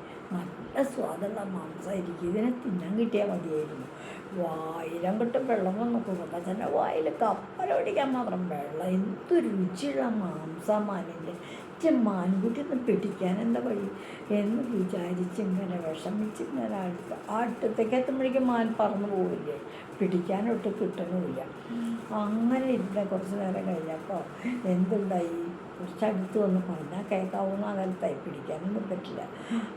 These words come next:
ആ, അപ്പോൾ വീട്ടിൽ കയറി ഒന്ന് നോക്കാം, തൻ്റെ വീടും അവിടെ അടുത്താണല്ലോ. എനിക്ക് രണ്ട് പെങ്ങന്മാരുണ്ട്, കല്യാണം കഴിയാത്തവർ. അവരുടെ, എന്നിട്ട് പറയുന്നു, ഈ പുള്ളിമാൻ, ഏ, കുറുക്കച്ചൻ അപ്പോൾ ഈ പുള്ളിമാനെ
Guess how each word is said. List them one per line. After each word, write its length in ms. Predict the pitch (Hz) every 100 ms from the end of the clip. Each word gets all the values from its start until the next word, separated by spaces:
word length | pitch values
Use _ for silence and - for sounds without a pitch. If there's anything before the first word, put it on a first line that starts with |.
| 170
ആ, 40 | 165 160 170
അപ്പോൾ 240 | 185 233 320 330 370 220 202 190
വീട്ടിൽ 300 | 226 233 277
കയറി 240 | 254 226 226
ഒന്ന് 180 | 214 202 196 175
നോക്കാം, 380 | 131 127 - 139 - - - -
തൻ്റെ 320 | 175 175 202 226
വീടും 300 | 233 214 220
അവിടെ 200 | 233 214
അടുത്താണല്ലോ. 640 | 202 190 185 202 175 156 147 - - - - -
എനിക്ക് 260 | 196 190 254
രണ്ട് 180 | 214 214 214
പെങ്ങന്മാരുണ്ട്, 760 | 208 185 175 175 170 175 175 165
കല്യാണം 420 | 165 175 160 160 165
കഴിയാത്തവർ. 560 | 175 165 151 139 131 135 - - - - - - - - - - - - - -
അവരുടെ, 420 | 190 180 180 180 180 180 - - - - -
എന്നിട്ട് 280 | 175 185 202
പറയുന്നു, 300 | 220 202 180 185 202
ഈ 40 | 220
പുള്ളിമാൻ, 520 | 240 196 196 196 202 226 - - - - -
ഏ, 40 | 220 185 - 190 -
കുറുക്കച്ചൻ 600 | 180 170 - 226 247 262 247
അപ്പോൾ 200 | 180 - 220 214
ഈ 40 | 196
പുള്ളിമാനെ 580 | 202 175 180 185 190 214